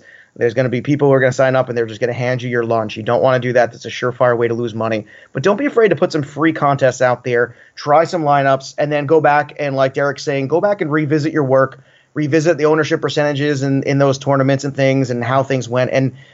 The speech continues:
get a gauge of what's working for you, because this is supposed to be your fantasy experience, not ours. We're here to help and to help that facilitate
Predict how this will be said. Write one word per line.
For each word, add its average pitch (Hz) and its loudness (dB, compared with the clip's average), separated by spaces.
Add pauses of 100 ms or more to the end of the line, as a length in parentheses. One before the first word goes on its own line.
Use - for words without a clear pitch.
(300)
get 185 4
a 220 0
gauge 160 2
of 120 -4
what's 131 -2
working 147 -4
for 139 -8
you, 110 -8
because 120 0
this 123 -6
is 143 -4
supposed 190 2
to 214 0
be 175 0
your 208 4
fantasy 147 2
experience, 135 -2
not 139 2
ours. 147 0 (260)
We're 160 2
here 135 4
to 139 0
help 147 0 (180)
and 127 -8
to 127 -10
help 147 2
that 143 2
facilitate 135 -6